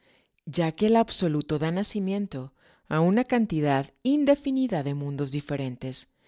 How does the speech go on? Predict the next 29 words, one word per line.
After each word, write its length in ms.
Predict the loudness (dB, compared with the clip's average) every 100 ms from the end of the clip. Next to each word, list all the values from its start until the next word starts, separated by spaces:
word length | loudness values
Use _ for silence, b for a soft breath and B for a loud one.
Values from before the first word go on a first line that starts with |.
| b b b _
cada 280 | -8 -6 -4
uno 240 | -2 0
de 80 | 2
los 220 | 2 2
cuales 520 | 0 -2 0 -2 -4 _ _ _ 0
emite 680 | 4 6 4 4 2 2 _ 2
un 180 | 4 6
nuevo 300 | 4 0 -2
rayo 340 | -2 -2 -2
de 100 | -6
creación. 560 | -6 -4 -2 -4 -10 -16 _ _ _ _ _ _ _ _ _ _ -6
Además, 600 | 2 4 4 4 4 4
cada 260 | 2 0
uno 240 | -2 -2 -2
de 140 | -2
estos 340 | -2 -4 -4 -2
mundos 560 | -4 -4 -4 -4 -6 b b b
contiene 440 | 0 0 4 4 6
a 60 |
su 160 | 4 4
vez 280 | 2 0 0
una 160 | -2
cantidad 480 | -2 -4 -2 -2 -2
de 80 | -2
mundos 540 | -2 -2 -2 0 -2 b b b b
que 120 | 2
representan 640 | 2 2 2 2 2 2 2
una 180 | 2
nueva 480 | 2 2 2 0 -4